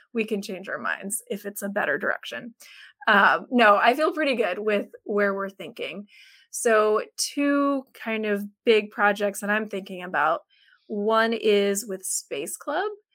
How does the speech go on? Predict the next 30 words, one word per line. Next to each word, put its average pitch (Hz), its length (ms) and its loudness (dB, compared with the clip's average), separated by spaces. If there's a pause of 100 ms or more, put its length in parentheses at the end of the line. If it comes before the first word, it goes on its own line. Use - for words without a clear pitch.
(360)
Um, 202 380 4
and 220 120 -4
so 240 80 4
I've 220 120 6
announced 233 560 2
this 277 320 2
to 226 260 -4
the 208 100 -2
Space 214 260 -4
Club 240 220 -2
teachers, 240 420 -2
but 208 140 -6
I 190 80 -6
haven't 202 180 -6
really 208 240 0
officially 208 360 -6
announced 196 380 -4
it 196 240 -4
to 170 320 -8 (140)
the 196 80 -10
Vivify 214 600 4 (120)
audience. 202 580 -4 (460)
But 214 360 2
Space 269 320 2
Club 254 260 4
is 220 160 4
looking 220 320 2
to 208 100 -8
become 202 320 -6
its 202 160 -10